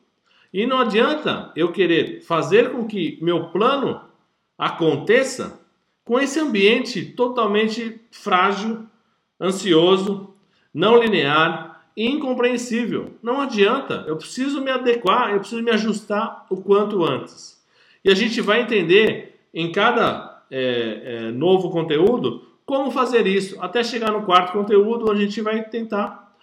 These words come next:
montar o que é necessário pra você fazer o seu plano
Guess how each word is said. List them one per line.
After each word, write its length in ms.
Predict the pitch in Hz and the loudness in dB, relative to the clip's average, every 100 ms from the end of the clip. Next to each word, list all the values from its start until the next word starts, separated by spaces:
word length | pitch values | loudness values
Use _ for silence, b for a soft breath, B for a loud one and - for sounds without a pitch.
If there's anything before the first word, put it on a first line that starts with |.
| - | -4
montar 720 | 208 220 208 220 220 - - | 0 0 2 0 0 -8 -8
o 140 | 208 214 | -8 -2
que 100 | 254 | -2
é 100 | 254 | 0
necessário 840 | 247 240 226 - 214 240 233 185 | -2 -2 -4 -2 0 2 4 2
pra 160 | 175 170 | 2 0
você 500 | 170 160 180 202 - - _ _ _ _ _ _ _ | -2 -2 -2 -2 -4 -18 _ _ _ _ _ _ _
fazer 380 | 175 180 139 175 | 0 0 2 0
o 60 | 170 | 2
seu 240 | 165 - | -2 -2
plano 520 | 156 156 127 101 - | 0 0 -2 -8 -14